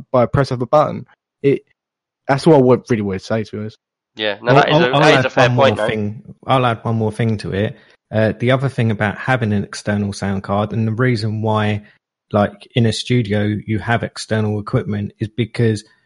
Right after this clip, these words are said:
Speaker 3: your P C is doing so much work, you don't want it to have to do the sound work as well.
Speaker 2: Yeah, just
Speaker 1: Yeah.
Speaker 2: like
Speaker 3: So
Speaker 2: a graphics card.
Speaker 3: Yeah, so you have external devices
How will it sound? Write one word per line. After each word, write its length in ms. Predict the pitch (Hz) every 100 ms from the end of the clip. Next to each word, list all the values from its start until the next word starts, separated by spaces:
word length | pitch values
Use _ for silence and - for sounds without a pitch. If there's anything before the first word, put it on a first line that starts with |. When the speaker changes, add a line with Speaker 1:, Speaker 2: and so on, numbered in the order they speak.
| _
Speaker 3:
your 200 | 110 117
P 240 | 110 127 127
C 280 | - 113
is 100 | 110
doing 280 | - 110 113
so 220 | - 123
much 260 | 123 117 -
work, 540 | 113 110 113 117 - - _ _
you 160 | 110 113
don't 180 | 123 120
want 160 | 117
it 120 | 104
to 100 | -
have 260 | 107 110 -
to 80 | 110
do 300 | - 110 107
the 80 | 104
sound 440 | - 117 117 101
work 340 | 101 101 - -
as 240 | 113 101
well. 360 | 104 120 95 95
Speaker 2:
Yeah, 140 | 110 98
just 180 | 113
Speaker 1:
Yeah. 60 | -
Speaker 2:
like 80 | -
Speaker 3:
So 60 |
Speaker 2:
a 40 | -
graphics 400 | 233 - 117 -
card. 260 | 90 90 - _ _ _ -
Speaker 3:
Yeah, 280 | 127 101 92
so 140 | - 123
you 200 | 117 117
have 200 | 127 110
external 580 | 107 - - 127 127 113
devices 760 | 113 117 113 117 - 98 101